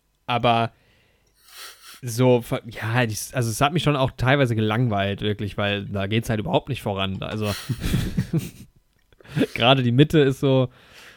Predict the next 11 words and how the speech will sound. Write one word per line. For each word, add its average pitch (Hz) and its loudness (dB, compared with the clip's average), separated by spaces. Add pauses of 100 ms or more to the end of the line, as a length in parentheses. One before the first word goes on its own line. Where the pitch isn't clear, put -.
(120)
puh, 139 2
ganz 113 -4
schön, 131 2 (880)
ganz 123 -2
schön 135 2
langgezogen 123 0
irgendwie 110 -2
und 110 -8
halt 98 -8
wirklich, - -14
also - -14